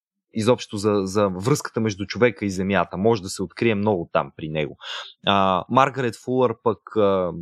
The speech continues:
това Лято на езерата е един пътепис обиколка, но той е също, както е описан, ако не се лъжа, на корицата на самата книга, защото тогава ми направи впечатление като природопис или нещо подобно. Тоест,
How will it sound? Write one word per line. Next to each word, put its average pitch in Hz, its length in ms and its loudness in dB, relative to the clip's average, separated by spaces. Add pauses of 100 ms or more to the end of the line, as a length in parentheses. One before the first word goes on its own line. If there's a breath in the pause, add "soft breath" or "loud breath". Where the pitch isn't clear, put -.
това 101 220 2
Лято 107 260 0
на 98 140 -2
езерата 98 540 0
е 87 200 0 (240 soft breath)
един 110 340 0
пътепис 117 520 -2 (180)
обиколка, 113 680 0
но 117 200 -4 (280 loud breath)
той 127 240 6
е 107 100 -2
също, - 340 -10
както 117 320 -2
е - 20 0
описан, 110 380 -4
ако 101 180 -4
не 98 100 0
се 117 160 2
лъжа, 113 280 0
на 98 140 -4
корицата 110 420 -2
на 98 100 -2
самата 107 360 0 (100)
книга, 107 320 -2
защото 95 340 -2
тогава 104 260 2
ми 101 100 -6
направи 107 320 0
впечатление 120 520 -4
като 95 260 -6 (160)
природопис 104 1200 0
или 98 200 0
нещо 107 340 0
подобно. 95 420 0
Тоест, 127 280 2